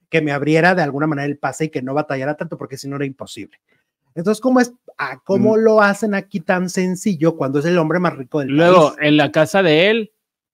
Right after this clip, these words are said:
Speaker 2: todo está impecable, no se ve jardinero, no se ven sirvientas.
Speaker 1: Ay, no.
Speaker 2: El pobre de Darío se
Speaker 1: El
Speaker 2: ve
Speaker 1: pobre de Darío, yo creo
Speaker 2: trapea
Speaker 1: que
Speaker 2: toda la casa.
Speaker 1: Pues yo creo que sí tiene poderes el Darío, porque yo creo que
Speaker 2: <laughs>
Speaker 1: a decir,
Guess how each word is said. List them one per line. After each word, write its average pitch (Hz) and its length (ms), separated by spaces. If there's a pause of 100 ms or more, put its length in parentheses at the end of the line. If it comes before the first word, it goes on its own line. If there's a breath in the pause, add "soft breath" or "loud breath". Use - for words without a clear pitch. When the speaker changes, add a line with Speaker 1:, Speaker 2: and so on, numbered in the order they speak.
Speaker 2:
todo 165 180
está 175 180
impecable, 165 680
no 139 180
se 143 100
ve 127 160
jardinero, 104 640
no 131 140
se - 100
ven 101 400
sirvientas. 104 760
Speaker 1:
Ay, - 20
no. 101 340
Speaker 2:
El 107 140
pobre 117 320
de 110 300
Darío 110 340
se 135 140
Speaker 1:
El 120 100
Speaker 2:
ve 120 80
Speaker 1:
pobre 160 200
de 175 60
Darío, 147 280
yo 151 60
creo 139 100
Speaker 2:
trapea 147 260
Speaker 1:
que 143 60
Speaker 2:
toda 147 180
la 151 160
casa. 113 460 (200 loud breath)
Speaker 1:
Pues 208 120
yo 202 80
creo 233 140
que 233 100
sí 226 100
tiene 214 220
poderes 170 560
el 208 100
Darío, 170 460
porque 214 240
yo 160 80
creo 190 160
que 190 140 (100)
Speaker 2:
<laughs> - 120
Speaker 1:
a 160 120
decir, 170 480